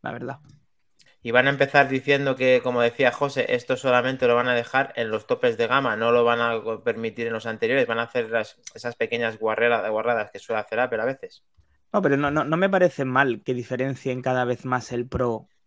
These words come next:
Speaker 1: del no Pro.
Speaker 2: Pero justificado, ¿no? Eh,
Speaker 1: Pero que
Speaker 2: José
Speaker 1: sea
Speaker 2: David.
Speaker 1: justificado, es decir, eh, te gastas más porque tiene esto, esto y esto. Eh,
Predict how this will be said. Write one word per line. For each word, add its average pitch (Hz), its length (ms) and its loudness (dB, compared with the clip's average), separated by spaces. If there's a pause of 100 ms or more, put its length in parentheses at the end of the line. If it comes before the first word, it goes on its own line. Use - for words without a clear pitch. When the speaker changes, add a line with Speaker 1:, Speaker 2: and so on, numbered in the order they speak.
(200)
Speaker 1:
del 123 320 -2
no 117 180 -6
Pro. 117 280 -4 (680)
Speaker 2:
Pero 113 160 -2
justificado, 107 720 -6
¿no? 131 240 -12 (200)
Eh, 104 200 -12
Speaker 1:
Pero 131 160 0
que 117 80 -4
Speaker 2:
José 98 80 -4
Speaker 1:
sea 123 80 0
Speaker 2:
David. - 100 -2
Speaker 1:
justificado, 135 640 -2
es 123 120 -6
decir, 120 480 -6
eh, 117 340 -8 (120)
te 123 100 -4
gastas 135 440 0
más 180 360 0
porque 123 280 -4
tiene 135 240 -2
esto, 143 200 -4
esto 147 180 -4
y 147 100 2
esto. - 360 -4 (640)
Eh, 117 760 -6